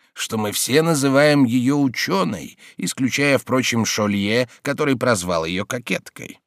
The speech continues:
«Знаете, однажды мы свели ее с доктором Дювернуа», сказала герцогиня,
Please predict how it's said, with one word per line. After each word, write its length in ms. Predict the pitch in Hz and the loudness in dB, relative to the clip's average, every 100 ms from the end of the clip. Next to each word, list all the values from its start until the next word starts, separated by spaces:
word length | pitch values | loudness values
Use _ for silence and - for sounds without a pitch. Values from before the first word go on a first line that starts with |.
| _ _ _ _ _ _ _ _ _ | _ _ _ _ _ _ _ _ _
«Знаете, 560 | 113 120 156 170 - 180 | -4 2 6 6 6 4
однажды 400 | 156 160 160 165 | 6 4 4 2
мы 120 | 165 | 0
свели 280 | - 156 156 | 2 2 4
ее 180 | 151 143 | 4 4
с 80 | 127 | 4
доктором 500 | 151 - 135 139 135 | 4 4 4 6 6
Дювернуа», 600 | 131 131 135 135 170 185 | 6 6 8 8 6 2
сказала 500 | - - 98 95 92 | -14 -6 -4 0 0
герцогиня, 680 | 87 90 - 87 87 80 78 | 0 -4 -4 -4 -4 -6 -12